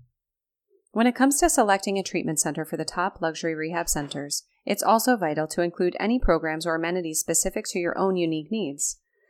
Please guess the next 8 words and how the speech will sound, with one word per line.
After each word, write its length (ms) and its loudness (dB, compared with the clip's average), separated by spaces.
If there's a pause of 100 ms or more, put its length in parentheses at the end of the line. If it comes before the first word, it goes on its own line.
(200)
From 140 2
concierge 640 0
services 720 -2 (120)
to 100 0
a 80 4
nine-acre 680 2
all-inclusive 680 -2
campus, 500 -6